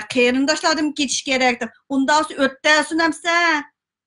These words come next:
Xitoy o'ttiryapti, Xitoyni shu men-, Xitoyning manfaatiga to'g'ri kelib qoldi. "O'ttiringlar", deb ishtiribsizlar hamsa.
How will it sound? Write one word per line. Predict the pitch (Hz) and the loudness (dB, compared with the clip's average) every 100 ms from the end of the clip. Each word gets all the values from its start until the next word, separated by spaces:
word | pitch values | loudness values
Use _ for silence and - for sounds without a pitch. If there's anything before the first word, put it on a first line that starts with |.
| _ _ _ _ _ _ _ _ _ _ _ _ _ - | _ _ _ _ _ _ _ _ _ _ _ _ _ -20
Xitoy | - 330 339 320 | -6 0 2 2
o'ttiryapti, | 302 - 330 339 330 349 | -2 -4 -2 0 -2 -8
Xitoyni | - 349 330 320 | -6 -2 -2 -2
shu | 359 | -4
men-, | 285 311 277 | -2 -2 -4
Xitoyning | 294 - 330 330 330 | -10 -2 0 0 -2
manfaatiga | 294 285 285 320 311 285 | 0 0 0 -2 -4 -6
to'g'ri | 349 320 294 | -4 -4 -4
kelib | 330 | -4
qoldi. | 320 311 311 311 302 302 | -4 -2 0 2 2 2
"O'ttiringlar", | 294 - - 302 302 320 330 339 330 330 | 0 -2 -4 -2 2 4 4 6 4 2
deb | 320 | -4
ishtiribsizlar | - - 277 - 320 311 | -10 -10 -14 -8 -4 -2
hamsa. | 349 339 - 330 | -2 -2 -2 0